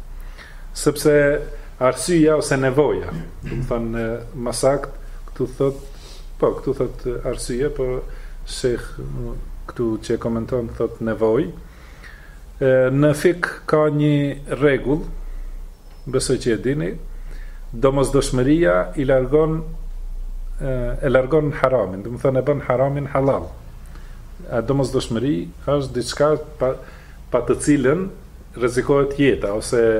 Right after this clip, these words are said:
shëndeti. E, do të thënë, kur është i detyruar dikush domosdoshëm ta bëjë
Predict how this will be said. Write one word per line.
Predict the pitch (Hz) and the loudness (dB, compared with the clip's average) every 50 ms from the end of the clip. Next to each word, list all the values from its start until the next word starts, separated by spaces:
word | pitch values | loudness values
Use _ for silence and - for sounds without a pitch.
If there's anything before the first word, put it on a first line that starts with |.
| 110 113 - - - - - - - - - | 2 -2 -4 -8 -14 -16 -18 -18 -16 -10 -8
shëndeti. | - - 131 123 117 120 107 95 - - - - - - - - - - - - - - - - - - - - - - - - | -4 -2 0 2 4 4 2 2 0 -6 -10 -10 -12 -16 -18 -20 -20 -20 -18 -18 -16 -16 -16 -16 -16 -16 -16 -16 -16 -14 -10 -4
E, | 120 117 117 117 117 113 | 0 2 2 2 2 2
do | 120 131 127 | 0 0 2
të | - | 2
thënë, | 156 147 139 - | 2 2 2 4
kur | - 143 139 143 143 131 - - 151 151 156 | 4 4 6 6 4 2 2 4 4 4 4
është | 151 - - - - - - 127 | 4 0 -4 -8 -6 0 0 4
i | |
detyruar | 117 147 139 - 143 139 156 151 131 120 120 | 4 4 4 4 4 6 6 6 4 4 2
dikush | 117 - 131 120 107 - - - 113 104 | 0 2 4 2 2 2 -2 -4 2 2
domosdoshëm | 127 127 127 117 113 123 131 120 - - 117 104 92 | 2 4 4 2 4 4 4 4 4 2 -2 -2 0
ta | 113 110 110 | 0 2 2
bëjë | 123 120 113 107 | 2 2 2 0